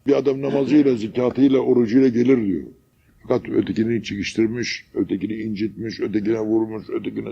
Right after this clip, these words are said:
sövmüş. Bütün bu hayır hasenat ona taksim olur. Kıldığı namazlar, tuttuğu oruçlar, verdiği zekatlar, yaptığı haclar hak sahiplerine taksim olur. Yetişti ne hala? Yetişmedi. Hak sahiplerinin günahları alır buna yükletilir.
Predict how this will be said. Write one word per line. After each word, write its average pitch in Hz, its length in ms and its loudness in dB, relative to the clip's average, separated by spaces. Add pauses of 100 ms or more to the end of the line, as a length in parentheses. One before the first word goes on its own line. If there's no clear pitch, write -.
sövmüş. 120 480 -10 (420)
Bütün 127 400 -2
bu 123 160 2
hayır 131 160 4
hasenat 117 520 -4
ona 120 200 -2
taksim 107 400 -2
olur. 85 220 -6 (340)
Kıldığı 117 380 6
namazlar, 117 440 0
tuttuğu - 360 2
oruçlar, 110 540 2
verdiği 107 280 2
zekatlar, 104 440 -2
yaptığı 104 400 2
haclar 107 400 2 (420)
hak - 200 0
sahiplerine 120 460 2
taksim 113 400 -2
olur. 71 240 -12 (240)
Yetişti 120 420 2
ne 156 60 0
hala? 123 280 2
Yetişmedi. 117 840 2 (1120)
Hak - 240 -2
sahiplerinin 147 680 4
günahları 143 400 4
alır 139 200 4
buna 143 100 4
yükletilir. 127 800 2